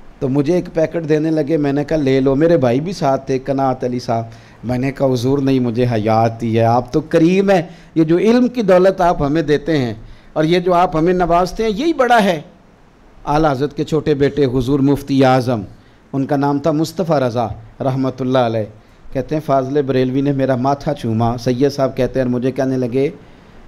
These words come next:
"जिस तरह मेरे लिए मेरा मुस्तफ़ा है ना, उसी लिए तुम सारे हो, उसी तरह तुम सारे हो, जिस तरह मेरा पुत्र है।" फरमाया, "सबको मैंने खिलाया था, पर मुझे याद था तुम दोनों नहीं हो,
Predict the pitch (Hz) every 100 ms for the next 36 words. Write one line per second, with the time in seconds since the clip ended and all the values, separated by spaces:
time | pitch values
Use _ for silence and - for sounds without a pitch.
0 | - - - - 139 - 156 156 143 135
1 | 143 143 143 143 135 143 135 151 - 185
2 | 180 147 120 135 151 160 185 156 151 147
3 | 160 156 - 110 104 98 90 - - -
4 | - - - - - - - - - 330
5 | - 330 320 254 233 226 226 214 196 175
6 | 180 170 175 160 160 165 156 143 143 143
7 | 143 139 165 156 160 190 - - - -
8 | 151 147 165 190 190 - 359 359 - 254
9 | 226 202 190 180 147 143 156 151 170 -
10 | 175 165 156 170 143 151 175 190 - 185
11 | 170 165 151 156 151 139 135 123 107